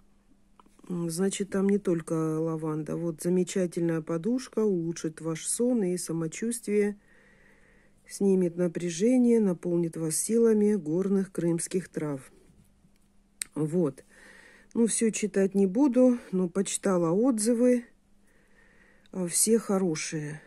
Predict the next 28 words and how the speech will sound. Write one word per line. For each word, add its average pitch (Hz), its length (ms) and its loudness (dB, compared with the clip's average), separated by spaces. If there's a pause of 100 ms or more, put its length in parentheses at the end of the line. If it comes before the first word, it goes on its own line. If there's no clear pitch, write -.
(160)
Все - 260 -4
хорошие. 226 640 0
Решила 180 460 -4
попробовать. 208 880 -2 (1900)
А 190 140 -6
чем 214 320 -2
черт 196 320 -4 (100)
не 196 80 2
шутит? 156 560 -4
И 269 220 4
вот 226 240 2
такой 208 340 2
вот 190 220 -4
валик. 143 500 -8 (760)
Тоже, 165 420 -6
чтобы 160 360 -8
гармонировал 160 920 0
с 156 80 -10
серой 156 340 -4
подушечкой. 170 760 -6
Видите, 175 500 -8 (880)
какие 160 520 0
вензеля. 165 800 0 (480)
Он 165 200 -2
и - 20 0
под 156 220 -2
спину 254 420 2
хорошо, 233 640 0